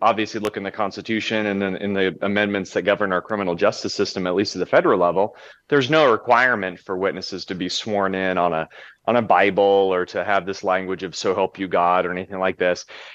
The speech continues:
And so part of this, I think, is just part of our deep story of being a people that are formed at a very, very deep level by the language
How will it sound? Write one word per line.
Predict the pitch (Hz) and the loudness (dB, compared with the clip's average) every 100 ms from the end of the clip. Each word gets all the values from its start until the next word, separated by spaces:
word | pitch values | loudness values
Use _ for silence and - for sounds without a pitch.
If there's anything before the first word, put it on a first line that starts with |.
| - | -4
And | 127 | 2
so | 135 | 4
part | 143 165 160 | 6 6 6
of | |
this, | 117 - | 2 2
I | 110 | -2
think, | 120 104 | -2 -6
is | 98 | -8
just | 104 - | -10 -8
part | - 117 | 0 2
of | 107 | 4
our | 95 92 | 2 0
deep | 87 104 - | -4 -10 -8
story | - - 101 101 101 82 85 98 _ _ - | -8 -6 -2 0 2 0 -4 -8 _ _ -2
of | 107 104 92 | 0 0 -2
being | 107 101 98 92 90 _ - _ _ - | -4 -2 -2 -4 -10 _ -20 _ _ 0
a | 101 | 0
people | 98 - 120 110 101 95 92 | 0 -4 -2 4 4 4 2
that | 92 87 | 0 2
are | 90 87 | 0 0
formed | - - 127 120 95 85 82 92 - _ - | -4 -4 -2 0 -2 -4 -8 -14 -18 _ -4
at | 101 | -2
a | 101 | -2
very, | 95 120 131 127 107 | -2 2 4 4 2
very | 110 107 98 | 2 2 0
deep | 92 104 - | -2 -8 -6
level | 85 98 95 87 80 78 - - _ _ _ - | 0 0 2 -2 -4 -8 -12 -20 _ _ _ -18
by | 92 113 110 110 101 95 90 87 - | 2 6 8 8 4 2 -2 -8 -4
the | 113 | -2
language | 101 95 101 110 104 92 82 78 87 - - | 0 0 -2 -2 -6 -6 -8 -10 -12 -10 -10